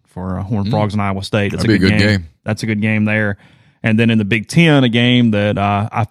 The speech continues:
Speaker 1: kinda think is pretty good is Indiana at Northwestern tonight.
Speaker 2: Oh, for sure.
Speaker 1: Yeah. So a couple around the country that I just noticed a minute ago when I was flipping through the
Speaker 2: Gotta wonder if
Speaker 1: page.
Speaker 2: Northwestern's come out of the clouds yet.
Speaker 1: Yeah.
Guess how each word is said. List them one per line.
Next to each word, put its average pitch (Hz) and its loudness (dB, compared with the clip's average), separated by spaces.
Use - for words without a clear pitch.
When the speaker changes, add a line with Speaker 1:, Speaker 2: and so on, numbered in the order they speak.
Speaker 1:
kinda 107 0
think 104 -2
is 104 -8
pretty 110 -2
good 104 -4
is 95 -6
Indiana 107 0
at 98 -4
Northwestern 95 -8
tonight. 90 -10
Speaker 2:
Oh, 101 0
for - -8
sure. 101 2
Speaker 1:
Yeah. 90 -8
So 101 -10
a 95 -10
couple 101 -6
around 98 -4
the 95 -4
country 92 -8
that - -10
I 92 -10
just 92 -12
noticed 92 -10
a - -10
minute 92 -6
ago 98 -8
when 95 -8
I 95 -6
was 95 -8
flipping 98 -12
through 101 -6
the 95 -10
Speaker 2:
Gotta 92 -2
wonder 82 -2
if 69 -4
Speaker 1:
page. 82 0
Speaker 2:
Northwestern's 95 2
come 95 0
out 87 0
of 76 -4
the - -6
clouds 90 -2
yet. 80 -6
Speaker 1:
Yeah. - -10